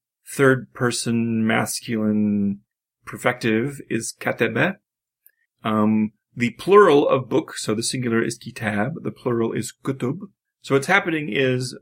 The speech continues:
vowels are changing in the middle. Um, but you can get prefixes and suffixes as well, so that the ber-, word for boy is walad, and the plural is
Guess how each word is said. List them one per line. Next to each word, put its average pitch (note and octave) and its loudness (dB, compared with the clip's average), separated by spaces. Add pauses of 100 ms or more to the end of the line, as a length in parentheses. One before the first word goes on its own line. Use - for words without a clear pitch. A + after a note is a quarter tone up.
vowels A2+ 0
are G#2+ -6
changing G2 -4 (500)
in D3 -2
the C3+ 2
middle. C3 4 (320)
Um, A2 -2 (240)
but G3 6
you G#3+ 4
can G#3+ 4
get F#3+ 0
prefixes C#3+ 0
and C3 -4
suffixes C3 0
as C3 -4
well, F3 0
so B2+ 2
that A2+ 2
the A#2+ -2
ber-, A2+ 0
word A#2+ 2
for G#2+ 0
boy C#3+ 0 (260)
is G#2+ -8
walad, G#2+ 2 (360)
and C3 0
the B2+ 2
plural A2 4
is G#2+ 0